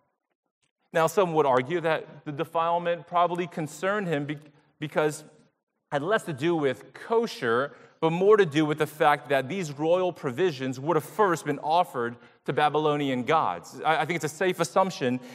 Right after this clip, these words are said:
that the king's food and wine would have been served in the context of idol worship. And so David, I mean, Daniel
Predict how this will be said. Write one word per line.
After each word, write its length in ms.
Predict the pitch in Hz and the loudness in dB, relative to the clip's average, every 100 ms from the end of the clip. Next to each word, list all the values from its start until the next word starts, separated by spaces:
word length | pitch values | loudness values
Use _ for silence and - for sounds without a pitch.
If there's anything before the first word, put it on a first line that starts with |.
| - | 0
that 120 | 151 | 2
the 60 | 147 | 2
king's 360 | - 202 180 147 | 0 -2 -2 -4
food 300 | - 190 156 | 0 2 2
and 160 | 143 | 0
wine 340 | 170 185 139 131 | 2 4 4 2
would 120 | 165 | 0
have 100 | 151 | -2
been 140 | 151 | -4
served 600 | 135 - 196 185 139 127 - | -6 -8 0 2 2 0 -8
in 100 | 165 | -10
the 60 | |
context 540 | - - 175 165 131 - | -10 -6 -6 -4 -6 -6
of 100 | 151 | -6
idol 380 | 160 180 180 156 | 0 4 4 4
worship. 460 | 165 202 - 110 - - - | 6 4 4 -2 -4 -6 -2
And 100 | 151 | 0
so 100 | 165 | 2
David, 460 | 180 185 185 175 - - | 4 4 4 2 -2 -2
I 40 | |
mean, 80 | 151 | 2
Daniel 640 | 165 208 175 165 170 - | 4 4 4 2 0 -10